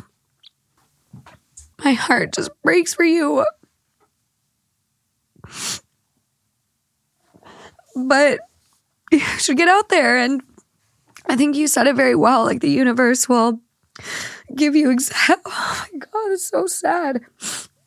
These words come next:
My mom is going through this actually right now, where her longtime partner has stage four cancer as well.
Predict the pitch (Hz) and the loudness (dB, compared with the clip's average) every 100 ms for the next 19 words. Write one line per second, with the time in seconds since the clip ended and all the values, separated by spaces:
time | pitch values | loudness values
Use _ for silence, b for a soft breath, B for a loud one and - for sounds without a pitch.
0 | _ _ _ _ _ - 262 254 269 311 | _ _ _ _ _ -4 0 2 4 4
1 | 294 240 226 233 202 220 196 - 220 - | 2 2 0 0 0 0 2 2 0 2
2 | 220 208 226 214 214 214 202 220 B B | 2 2 2 2 2 2 2 -2 B B
3 | B B B B - 285 240 220 240 240 | B B B B 2 4 4 2 2 4
4 | 220 277 - 269 262 311 277 226 302 294 | 4 2 0 -2 2 2 2 2 2 2
5 | 294 - 233 247 - 240 - - - - | 0 0 0 0 0 0 0 -4 -4 -4
6 | - - 320 381 - - | -2 0 0 0 2 0